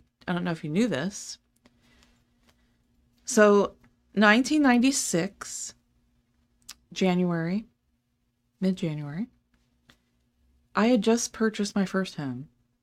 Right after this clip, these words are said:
So, the boys' dad and I, and, and our two boys, James and Jonathan, Jonathan turned three, so James was five.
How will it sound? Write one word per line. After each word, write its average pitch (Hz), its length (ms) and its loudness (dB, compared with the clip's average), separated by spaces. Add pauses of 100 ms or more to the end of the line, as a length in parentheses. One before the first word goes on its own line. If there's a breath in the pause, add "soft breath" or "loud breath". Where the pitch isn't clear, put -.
(320)
So, 185 440 0
the 185 80 -4
boys' 190 420 0
dad 170 400 -4 (680)
and 185 140 2
I, 165 460 0
and, 180 160 -2
and 185 240 0 (160)
our 165 160 0
two 208 180 -2
boys, 185 440 -4 (640)
James 180 600 -4 (160)
and 170 280 -4
Jonathan, 170 1000 -4 (280 loud breath)
Jonathan 185 680 -2
turned 175 420 -4
three, 170 380 -6
so 170 100 -10
James 160 280 -8
was 202 100 -8
five. 151 280 -12